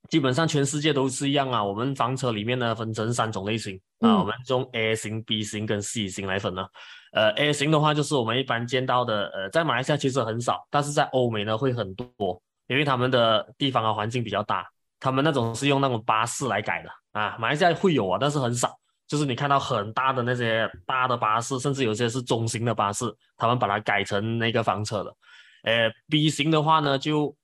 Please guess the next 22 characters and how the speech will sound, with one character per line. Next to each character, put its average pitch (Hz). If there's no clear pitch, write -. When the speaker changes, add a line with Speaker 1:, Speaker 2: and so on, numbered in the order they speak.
Speaker 1:
其 196
实 196
这 202
个 196
次 196
序 -
有 123
的 123
时 127
候 135
会 156
让 143
人 123
家 117
很， 98
很， 95
很 104
混 139
乱 123
啊， 92
就 113
是 123